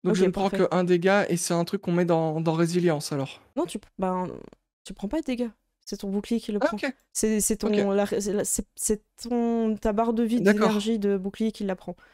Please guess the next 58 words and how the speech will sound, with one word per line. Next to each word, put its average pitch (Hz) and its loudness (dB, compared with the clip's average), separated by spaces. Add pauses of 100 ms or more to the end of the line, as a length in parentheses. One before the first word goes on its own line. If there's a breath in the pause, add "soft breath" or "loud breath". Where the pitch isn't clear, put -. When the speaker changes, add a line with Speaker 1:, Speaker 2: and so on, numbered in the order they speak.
(200 soft breath)
Speaker 2:
Pas 214 0
Speaker 1:
Ok. 175 0
Speaker 2:
toi. 214 0 (600 soft breath)
Donc 208 -2
c'est 247 -2
bon. 190 -6 (640)
Ok, 208 -6 (120)
je 190 0
vais, 226 2 (120)
je 202 2
vais 233 4
vous 247 4
faire 269 0
tirer 254 2
sur 233 -6
chacun, 233 -2
comme 208 -4
ça 214 -2
vous, 190 -6
vous 196 -6
apprenez 196 -2
un 196 0
petit - -8
peu - -2
en 196 2
même 190 -2
temps 196 -2
aussi. 226 -2 (380 loud breath)
Pareil, 226 2
euh, 214 0
Brandon, 220 2
euh, 196 2 (120)
t'es 214 0
sorti - -2
un 214 0
petit - -6
peu 226 -2
de - -8
ta 220 0
cachette, 226 0
s'il - -2
y 202 2
en - 2
a 202 0
un 208 0
qui 208 -12
t'a 202 2
vu, 226 -2 (600 soft breath)
il 196 0
fait - -2
un 269 2
succès 262 0
aussi, 247 0
il - -4
te - -8
fait - -2
un 202 0
point. 214 -4